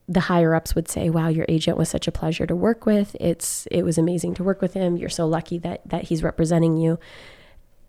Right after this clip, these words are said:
And that didn't sit right for Oprah. She was like, "Any time in my career when I've entered a new space, I've always been demeaned or condescended to in terms of the amount of space I'm trying to take up.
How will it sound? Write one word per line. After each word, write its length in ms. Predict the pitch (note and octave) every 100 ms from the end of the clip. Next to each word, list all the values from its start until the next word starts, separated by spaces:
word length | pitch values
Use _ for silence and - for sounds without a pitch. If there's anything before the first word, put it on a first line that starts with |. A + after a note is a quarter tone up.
| - -
And 400 | F#3+ F#3 F3+ F3+
that 180 | G3 B3
didn't 240 | G4 E4
sit 240 | - A#3 -
right 340 | E3+ E3 D#3+ - - -
for 640 | - - F3 D#3+ D#3+ - - -
Oprah. 440 | - - - - - - - -
She 260 | - F#3
was 180 | F3+ F3
like, 320 | F3 E3+ F3 - -
"Any 220 | G3+ A#3+
time 340 | C4 - F#3 F#3
in 120 | F3
my 140 | F3
career 640 | E3+ - F3 E3+ E3+ E3 E3 - - - -
when 140 | F#3
I've 160 | F3 -
entered 300 | F3 E3+ F3
a 80 | E3
new 160 | E3+
space, 680 | E3 - E3+ F#3+ A3+ - - - - - -
I've 140 | F#3+ F3+
always 520 | - F#3 F#3+ G3 E3+
been 380 | F3 F3+ F3 E3+
demeaned 640 | E3+ E3+ F3 F3+ F#3 F3
or 240 | - E3 D#3+
condescended 960 | - E3+ D#3+ E3 - E3 E3 - D#3
to 460 | - D#3+ - - - _
in 140 | E3+
terms 280 | D#3+ E3+ D#3+
of 120 | E3
the 100 | E3
amount 300 | E3+ E3+ E3+
of 80 | E3
space 360 | - - F3 -
I'm 120 | D#3
trying 280 | - - -
to 40 | -
take 280 | - -
up. 260 | - -